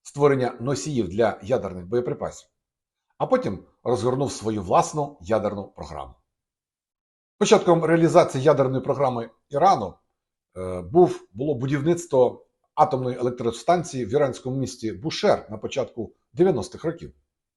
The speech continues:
Хто забув, нагадаю, що будувати Бушерську А Е С повинна була Україна.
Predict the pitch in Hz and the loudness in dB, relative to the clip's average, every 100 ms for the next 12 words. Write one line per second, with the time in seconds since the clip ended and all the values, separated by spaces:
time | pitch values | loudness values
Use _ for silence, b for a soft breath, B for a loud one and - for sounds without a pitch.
0 | _ _ _ 123 110 - 160 147 135 180 | _ _ _ -2 2 2 0 -4 -4 2
1 | 156 80 - _ _ _ _ - 120 135 | 2 2 -6 _ _ _ _ -6 -4 2
2 | 143 139 117 123 131 - - 117 120 175 | 4 2 -2 -2 0 0 -6 -6 0 0
3 | 180 - 127 139 131 127 123 - _ _ | 0 -4 -4 -4 -2 -2 -4 -10 _ _
4 | _ _ _ _ _ _ _ 156 160 233 | _ _ _ _ _ _ _ -12 -6 -2
5 | 175 156 | -2 -2